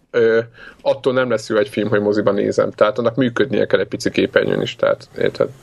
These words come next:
Nekem ez a, ez, ez, ez egy, ez is egy, ez az én saját véleményem, de, de nyilván tud hozzáadni egy ilyen filmnél.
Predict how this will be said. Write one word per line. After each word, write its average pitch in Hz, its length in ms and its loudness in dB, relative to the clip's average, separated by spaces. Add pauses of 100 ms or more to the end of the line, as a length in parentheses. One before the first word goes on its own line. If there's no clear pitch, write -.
(140)
Nekem 117 360 -2
ez 107 120 -4
a, - 240 4 (260)
ez, - 240 0
ez, - 320 -2 (100)
ez 104 140 0
egy, 107 160 2
ez 104 120 2
is 98 140 -6
egy, - 220 -2 (100)
ez 110 140 2
az 110 160 4
én - 160 -2
saját 104 380 0
véleményem, 113 520 0
de, 107 160 0 (480)
de 113 160 0
nyilván 113 340 0
tud 110 160 -6
hozzáadni 107 640 0
egy 107 180 -2
ilyen 107 220 2
filmnél. 120 480 -2